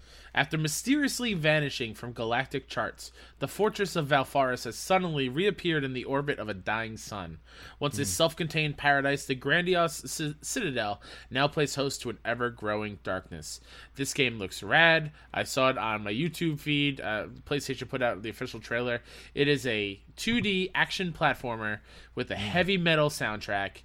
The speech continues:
Speaker 1: and you're kicking aliens' ass all over the screen, and it got rave reviews, um, at least in the trailer, like, nines, eight, eight point fives. Like, it sounds dope.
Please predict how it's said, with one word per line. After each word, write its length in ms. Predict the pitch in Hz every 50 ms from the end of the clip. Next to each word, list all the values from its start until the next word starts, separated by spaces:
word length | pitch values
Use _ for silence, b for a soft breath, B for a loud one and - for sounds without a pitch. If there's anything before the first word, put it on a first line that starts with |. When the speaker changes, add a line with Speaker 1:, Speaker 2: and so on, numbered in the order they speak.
| b b b b b b
Speaker 1:
and 160 | - 104 110 92
you're 80 | 92
kicking 400 | - - - 202 - - 180 160 -
aliens' 800 | 139 143 147 147 147 147 147 143 139 139 135 135 127 - - - - - 131 135 - - - - - -
ass 400 | 123 135 135 131 135 131 - - - -
all 220 | 139 143 151 151
over 220 | 147 139 127 123
the 120 | 117 107 107
screen, 680 | - - - - 151 156 160 160 156 151 151 147 143 139 B B B B B B -
and 160 | - 113 113
it 80 | 110
got 320 | - 156 151 147 110 135 135
rave 300 | 156 170 185 185 143 143
reviews, 640 | 156 139 123 139 143 139 139 139 135 135 131 - -
um, 500 | - 117 113 110 110 110 107 107 104 95 - -
at 120 | 120 123 123 131
least 180 | 135 131 -
in 60 | 131
the 80 | 127 123
trailer, 420 | - - 131 117 113 117 117 113
like, 180 | 107 101 95 101
nines, 600 | 113 107 107 107 104 104 107 107 107 107 107 - -
eight, 200 | 107 110 - - - - - - -
eight 160 | 104 95 -
point 180 | 110 101 95
fives. 460 | - - 104 101 95 95 98 92 - 104
Like, 240 | 98 95 - - B B B B B B B B -
it 220 | 135 135 127 -
sounds 720 | - - - 156 151 151 151 151 151 151 147 143 - - - - - 135 123 -
dope. 380 | - 127 110 98 87 - -